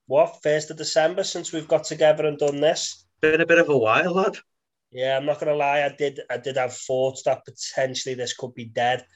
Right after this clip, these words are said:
Speaker 1: but we've risen. We've risen like the dead man, The Undertaker. We've
Speaker 2: There's
Speaker 1: sat
Speaker 2: gonna
Speaker 1: up
Speaker 2: be
Speaker 1: on the count of nine.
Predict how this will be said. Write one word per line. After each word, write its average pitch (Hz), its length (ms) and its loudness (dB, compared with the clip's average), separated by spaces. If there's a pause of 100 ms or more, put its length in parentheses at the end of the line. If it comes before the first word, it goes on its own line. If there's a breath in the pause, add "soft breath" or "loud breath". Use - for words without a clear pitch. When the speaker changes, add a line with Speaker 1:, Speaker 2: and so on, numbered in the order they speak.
(280)
Speaker 1:
but 214 280 8 (600)
we've 123 180 -8
risen. 143 560 0 (180)
We've 117 180 -12
risen 139 300 0
like 131 200 2
the 120 220 -6
dead 135 240 2
man, 123 380 0
The 123 140 -6
Undertaker. 123 720 -2 (320)
We've 120 120 -10
Speaker 2:
There's - 80 -2
Speaker 1:
sat 135 300 2
Speaker 2:
gonna 135 120 6
Speaker 1:
up 135 40 8
Speaker 2:
be 139 140 6 (420)
Speaker 1:
on 131 100 0
the 127 80 0
count 131 360 -2
of 127 80 -2
nine. 123 540 0